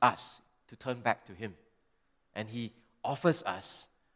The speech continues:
an eternal covenant relationship that cannot be broken if we would only turn back to him and find grace and mercy in him. And this covenant that God makes, this unbreakable, everlasting,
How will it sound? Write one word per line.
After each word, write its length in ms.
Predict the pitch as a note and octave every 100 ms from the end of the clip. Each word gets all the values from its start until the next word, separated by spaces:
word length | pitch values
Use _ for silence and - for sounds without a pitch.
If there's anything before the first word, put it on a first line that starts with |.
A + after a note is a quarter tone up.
| _ _ _ -
an 100 | A#2
eternal 420 | A2+ C#3 C#3+ D#3+
covenant 440 | - B2+ C3+ C3+
relationship 640 | G#2+ G#2+ G#2 A2+ - B2 -
that 160 | G2
cannot 560 | - G#2+ B2 C3+ - -
be 80 | G#2+
broken 440 | G#2+ G#2+ - G2 - _ _ -
if 140 | G2+
we 100 | A#2
would 160 | G#2 A2
only 300 | G#2+ A#2+ A#2+
turn 260 | - A#2+ A2+
back 240 | G#2+ -
to 80 | F#2+
him 260 | F2+ G#2+ E2+ _ _ _ _ _
and 140 | - F#2+
find 280 | - A#2+ A2
grace 500 | A2+ A#2 A#2 - - G#2
and 160 | G2+
mercy 500 | G2 G#2 - A2 G#2 - _ _ _
in 160 | A2+ B2
him. 240 | G#2 F2+ - _ _ _ _ _ _ _ _ _ _ _
And 120 | - B2
this 160 | E3
covenant 640 | - B2+ B2+ C3 G#2 - - _ _
that 140 | - G#2
God 180 | B2+ C3
makes, 320 | B2+ G#2+ -
this 360 | B2 C3 - - _ _ -
unbreakable, 680 | A2 A2+ A#2 - B2 B2+ C3
everlasting, 840 | A2 A#2 A2 G#2 - - A#2 A2